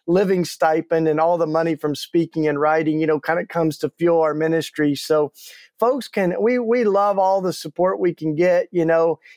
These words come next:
if folks wanna support our local work, they can go to the simple way dot org and give a donation there. If folks wanna s-,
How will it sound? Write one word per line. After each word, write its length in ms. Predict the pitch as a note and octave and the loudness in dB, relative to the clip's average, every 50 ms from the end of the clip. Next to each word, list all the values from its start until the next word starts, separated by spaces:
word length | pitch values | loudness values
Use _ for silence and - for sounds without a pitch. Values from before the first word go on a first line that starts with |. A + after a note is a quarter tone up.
| _ - | _ -4
if 160 | - F#3 F3 | -4 -4 -2
folks 320 | - G3 F#3+ F#3+ F3 - | -2 -2 -2 -2 -2 -2
wanna 220 | G3 G3 F#3+ F#3+ F3 | -2 0 0 0 0
support 520 | - - E3+ - - - F3 F#3 F#3+ F3+ | -2 -4 -4 -4 -2 0 2 2 2 2
our 180 | F3 E3 E3 E3 | 2 2 2 2
local 460 | E3+ F3+ F#3+ F#3+ F3+ G3 F#3+ F3+ E3 | 2 2 0 0 0 -2 -2 0 0
work, 520 | E3 F3 E3+ F3+ F3+ F#3 F#3 G3+ - _ _ _ - - _ _ | 2 2 2 2 2 0 -2 -4 -6 _ _ _ -20 -20 _ _
they 160 | - E3+ F3 E3 | 0 0 0 2
can 200 | - E3+ E3 D#3 | 2 0 0 2
go 200 | F3 F3+ F3+ F3 | 2 2 2 2
to 80 | E3+ | 0
the 120 | D#3 D3+ D3 | 0 -2 -4
simple 440 | - - - F#3 F3+ - F3+ E3 | -4 -2 0 0 0 0 0 0
way 300 | D#3 E3+ E3+ F3 F3 F3 | 2 2 2 4 2 2
dot 300 | E3+ D3 E3 E3 E3+ F#3 - | 2 2 2 0 0 0 -2
org 560 | - F3+ F3 F3+ F3+ F3 F3+ F3+ F3+ E3+ D#3 | 0 0 2 2 2 2 2 2 0 0 0
and 200 | D#3+ D3+ D3 D3 | 0 0 0 0
give 160 | C#3 F3 E3+ E3 | 0 0 2 2
a 60 | E3+ | 0
donation 600 | D#3 E3+ E3+ E3+ E3+ E3+ E3+ E3+ D#3 - E3 E3 | 2 2 2 2 2 2 0 0 -2 -2 -2 0
there. 220 | E3+ F3+ F3+ F3 D#3+ | 2 2 2 0 0
If 60 | - | 0
folks 280 | - G3 F#3+ F3 - | -2 -2 -2 -2 -4
wanna 200 | - F#3 F#3 F#3 | -4 -2 0 0
s-, 200 | E3+ D#3 - - | 0 -2 -4 -10